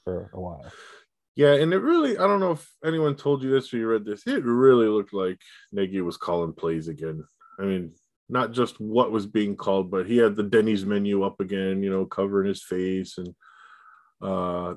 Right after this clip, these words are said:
Speaker 1: He's
Speaker 2: there
Speaker 1: gonna go
Speaker 2: was
Speaker 1: down with the ship, right?
Speaker 2: I guess so. And I guess the headset went out again, and he was screaming into a walkie-talkie to get the
Speaker 1: How
Speaker 2: plays
Speaker 1: come
Speaker 2: to,
Speaker 1: the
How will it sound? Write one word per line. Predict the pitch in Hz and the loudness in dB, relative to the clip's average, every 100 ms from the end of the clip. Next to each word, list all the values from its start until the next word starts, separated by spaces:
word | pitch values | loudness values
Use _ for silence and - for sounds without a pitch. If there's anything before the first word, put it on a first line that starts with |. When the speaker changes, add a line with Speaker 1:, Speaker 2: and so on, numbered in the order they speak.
| - | -12
Speaker 1:
He's | - 143 | -4 4
Speaker 2:
there | 117 | 6
Speaker 1:
gonna | 107 | 8
go | 104 | 8
Speaker 2:
was | 104 | 6
Speaker 1:
down | 110 | 4
with | 98 | 0
the | 104 - | -4 -4
ship, | 117 95 - | -4 -4 -4
right? | 98 120 _ _ _ _ - | -4 -4 _ _ _ _ -14
Speaker 2:
I | 85 | -2
guess | 107 117 - | 2 2 2
so. | 98 120 92 90 _ _ _ _ _ _ - | 4 4 4 0 _ _ _ _ _ _ 0
And | 113 | 4
I | 113 | 6
guess | 123 - | 4 4
the | 120 | 2
headset | 127 123 - 127 | 4 2 2 2
went | 120 131 | 2 0
out | 123 120 | 2 0
again, | 117 120 120 | 2 2 2
and | 104 | -2
he | 113 | -2
was | 110 101 | -4 -4
screaming | - - 127 120 117 | -10 -2 2 4 4
into | 113 107 | 2 2
a | 98 | 0
walkie-talkie | 113 - 110 117 110 117 107 | 0 -2 -4 -2 -2 0 -2
to | |
get | 104 101 | 0 -2
the | 104 | -4
Speaker 1:
How | - | -2
Speaker 2:
plays | 110 110 - | 2 4 2
Speaker 1:
come | 190 | 0
Speaker 2:
to, | |
Speaker 1:
the | 180 | 0